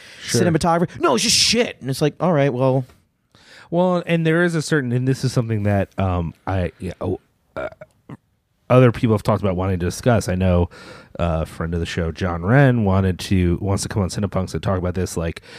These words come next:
Speaker 1: there are certain folks for whom they love mediocre film, and so they, like, really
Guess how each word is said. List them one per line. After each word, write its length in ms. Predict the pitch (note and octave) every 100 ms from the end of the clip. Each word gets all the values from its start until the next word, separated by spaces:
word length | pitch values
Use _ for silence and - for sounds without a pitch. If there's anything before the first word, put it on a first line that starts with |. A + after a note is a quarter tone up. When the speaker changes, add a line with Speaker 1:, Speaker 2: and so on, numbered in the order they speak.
| -
Speaker 1:
there 140 | - A#2+
are 40 |
certain 280 | - E3+ B2+
folks 320 | - B2 -
for 320 | - A#2 G#2+
whom 440 | G#2 A2 G#2+ G#2+ A2 _ _ _ _ -
they 320 | F#2 G#2+ G2+
love 1080 | F2+ F#2 G2 F#2+ G#2+ A2+ A#2+ B2+ C3 B2+ B2
mediocre 540 | C#3 C#3+ C#3+ C#3+ D3+
film, 420 | C#3 D3 D3+ E3+ - _ _ _ _ _ _
and 240 | A2 A2
so 680 | - A2 G#2 G2+ G2+ G2 F#2+
they, 240 | F2 G2 F#2
like, 360 | F#2 F2+ - -
really 760 | F#2+ F#2+ F#2+ G2 F#2+ F#2 F2+